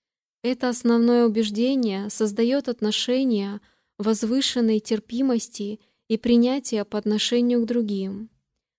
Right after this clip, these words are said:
Даже терпимости недостаточно, чтобы описать сострадание и почтение, которым индусы придерживаются внутренней святости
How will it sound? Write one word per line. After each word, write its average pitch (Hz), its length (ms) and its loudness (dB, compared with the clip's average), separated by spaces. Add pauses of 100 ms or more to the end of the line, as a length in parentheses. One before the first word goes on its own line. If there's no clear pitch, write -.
(140)
Даже 233 320 0
терпимости 247 800 -2
недостаточно, 220 1200 -2 (240)
чтобы 220 600 -2 (280)
описать 240 600 -2
сострадание 220 840 0
и - 20 -4
почтение, 214 920 -2 (300)
которым 254 460 2
индусы 226 560 -2
придерживаются 214 1120 -2 (240)
внутренней 233 760 2
святости 214 1000 -6